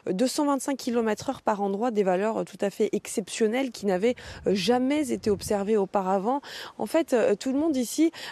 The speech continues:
a été, euh, surpris par la brutalité et par la violence, euh, du phénomène d'hier matin. Euh, c'est vraiment ce sentiment de surprise qui est dans tous les esprits. Et il y avait, vous vous en doutez, euh,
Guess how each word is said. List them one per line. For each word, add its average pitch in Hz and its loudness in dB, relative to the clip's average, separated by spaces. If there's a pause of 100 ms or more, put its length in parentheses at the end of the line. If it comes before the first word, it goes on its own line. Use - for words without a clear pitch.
a 220 4
été, 226 2
euh, 196 4
surpris 277 -2
par 226 -2
la 208 4
brutalité 277 2
et 240 0
par 196 -2
la 208 0
violence, 262 0
euh, 208 2
du 190 -4
phénomène 208 -2
d'hier 196 0
matin. 196 -2 (300)
Euh, - -2
c'est 202 0
vraiment 202 2
ce 214 -2
sentiment 208 -2
de 190 0
surprise - -2
qui - -2
est - 4
dans 185 0
tous 214 -8
les 196 2
esprits. 269 0 (380)
Et 202 2
il 202 2
y 208 6
avait, 220 4
vous 214 -4
vous 196 -2
en 202 2
doutez, 208 2
euh, 190 4